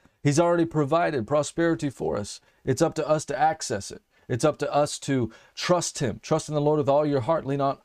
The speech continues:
on your own understanding. In all your ways acknowledge him. He will make your paths straight. So many people like to quote that,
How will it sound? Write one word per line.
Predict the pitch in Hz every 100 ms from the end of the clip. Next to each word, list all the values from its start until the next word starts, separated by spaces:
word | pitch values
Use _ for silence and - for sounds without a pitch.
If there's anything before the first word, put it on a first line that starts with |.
| _
on | 131 135
your | 131
own | 139 151 147
understanding. | 135 120 - 160 147 98
In | 127
all | 139
your | 156 151
ways | 151 156 135
acknowledge | 143 143 147 135 120
him. | 156 110
He | 113
will | 147 151
make | 151 151
your | 143 131
paths | - 151 135
straight. | - - 160 156 - _ _ _ - - -
So | - 156 131 - -
many | 147 165
people | 170 156
like | 151 147
to | 139
quote | 120 - 214 220
that, | 110 101